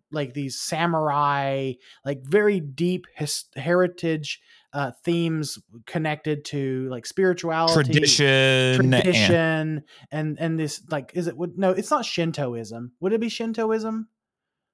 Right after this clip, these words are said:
Speaker 1: Uh, would you consider this Shintoism?
Speaker 2: No, not really.
Speaker 1: Okay.
Speaker 2: Although Shintoism would have more of an influence on this than, say, Buddhism,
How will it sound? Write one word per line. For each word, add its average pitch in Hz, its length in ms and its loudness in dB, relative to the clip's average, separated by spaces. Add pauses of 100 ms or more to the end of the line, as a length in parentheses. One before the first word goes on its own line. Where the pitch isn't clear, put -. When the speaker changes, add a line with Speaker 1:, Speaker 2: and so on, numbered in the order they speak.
(240)
Speaker 1:
Uh, 151 420 -2
would 160 140 -4
you 202 100 -2
consider 196 400 -4
this 190 140 -2
Shintoism? 185 760 -4 (140)
Speaker 2:
No, 180 800 4 (420)
not 175 220 4
really. 147 640 4 (420)
Speaker 1:
Okay. 139 140 -6
Speaker 2:
Although 143 240 4
Shintoism 156 680 4
would 139 120 4
have 135 320 4 (540)
more 156 320 4
of 127 100 2
an 120 120 2
influence 110 680 4
on 104 220 4
this 104 260 6
than, 104 320 2
say, 104 220 4
Buddhism, 101 720 2